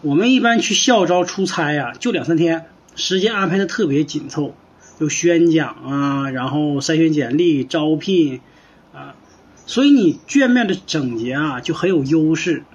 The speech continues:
因为我们看一个简历的时间可能就非常短，就是晚上看一阵儿，大家要自己带点纸，你写好了再填上去，不要乱涂乱画啊。那最后呢，就跟大家说一下，就是嵌入式笔试题不难，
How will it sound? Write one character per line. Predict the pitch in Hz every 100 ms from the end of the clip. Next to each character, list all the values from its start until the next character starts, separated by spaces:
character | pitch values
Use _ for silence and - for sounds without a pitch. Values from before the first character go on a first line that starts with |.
| _ _ _
因 | 254 285
为 |
我 | 208
们 | 131
看 | 143 247 233
一 | 185
个 | 208
简 | - 135
历 | 160
的 | 165
时 | 170
间 | 160 165
可 | 139
能 | 143
就 |
非 | 208
常 | 185 139
短， | 143 135
就 | 180
是 |
晚 | 170 -
上 | - 131 - -
看 | - 151
一 | 127
阵 | 156
儿， | 135 _ _ _ - - -
大 | 233
家 | 233
要 | 254
自 | 254 247
己 | 147
带 | 220
点 | 208 220
纸， | - 147 - - _
你 | -
写 | 147 - 214
好 | 233 - 120
了 | -
再 | 139
填 | - 170 156
上 | 151 139
去， | - - _ -
不 | 143
要 | 208 170
乱 | 165 185 156 113
涂 | - 127
乱 | 156 139 120
画 | 196 165 - _ _ _
啊。 | - - - - - _ - - -
那 | 196
最 | 220
后 | 240 240
呢， | 185
就 | 180
跟 | 185
大 | 185
家 | 170
说 | 170 180
一 | 147
下， |
就 | 139
是 | 143
嵌 | 135 214
入 | 190
式 | 185
笔 | 131
试 | 147
题 | 160
不 | 160
难， | 143 -